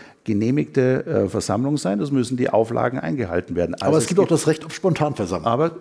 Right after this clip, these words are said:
Speaker 1: ja, auch das. Ähm, also es gibt ganz, ganz viele Möglichkeiten, seiner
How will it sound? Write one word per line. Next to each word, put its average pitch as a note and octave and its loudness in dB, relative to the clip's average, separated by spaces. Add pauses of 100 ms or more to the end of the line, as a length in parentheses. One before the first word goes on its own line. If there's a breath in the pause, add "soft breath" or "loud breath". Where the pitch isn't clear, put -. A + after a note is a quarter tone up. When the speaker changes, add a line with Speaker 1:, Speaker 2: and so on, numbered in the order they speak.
Speaker 1:
ja, G#3+ 2
auch - 0
das. F3+ -2 (160)
Ähm, G#2+ 2 (480 loud breath)
also D#3 2
es - -2
gibt - -2
ganz, A#3 0
ganz D#3 -2
viele D#3+ 2
Möglichkeiten, A#2 0
seiner G#2+ -2